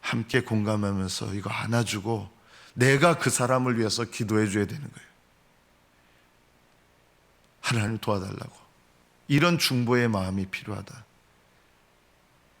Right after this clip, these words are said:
말씀을 맺습니다. 욥의 친구들을 통해서 하나님께서 우리에게도, 우리도 얼마든지 이런 모습입니다. 우리도요.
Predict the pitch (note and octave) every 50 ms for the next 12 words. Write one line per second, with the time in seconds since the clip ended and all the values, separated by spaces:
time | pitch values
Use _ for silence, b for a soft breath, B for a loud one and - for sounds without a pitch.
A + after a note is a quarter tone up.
0 | b b b b b b b b _ _ _ _ _ _ _ _ _ _ _ _
1 | _ _ _ _ _ _ _ _ - G2+ G2+ G2+ - - - G#2+ G2+ G2+ G2 F#2+
2 | F2+ - - - F2 F2+ - - B2 B2 A2+ G#2+ - _ _ _ _ _ _ _
3 | _ _ _ _ _ _ _ _ _ _ _ _ _ _ _ _ _ _ _ _
4 | _ _ _ - G2 - B B B B B B B B B B B B B B
5 | B B B B _ B2 B2 B2+ B2+ C#3 C#3+ C#3+ C#3 - - - E3 D#3+ C#3+ E3
6 | D#3+ C#3+ C3 C#3 C3+ C3+ A#2+ - B2+ B2 A2 A2+ G#2+ - - A2 G2+ A#2+ A#2 A2+
7 | G#2+ G#2+ G2 - G2+ - G#2+ G2+ G2 G2+ A2 G#2+ G2+ G2 G2 F2+ F#2 G2 G#2 B2
8 | C#3 C3+ - - _ _ _ _ _ - A#2 G#2+ A2+ A#2 - A#2+ A#2+ A#2 - -
9 | G#2+ G#2 G#2 A2 A2 G#2+ G2+ A2 G#2+ G2+ F#2+ G#2 G#2+ G#2 G2+ - A#2 A#2 C3+ C3+
10 | C#3 C3+ A2+ G2 F2+ - - G#2 F2 F#2 G2 F2+ F2 E2+ - - - - - -
11 | - _ _ _ _ _ _ _ _ _ - G#2+ F#2+ - - - -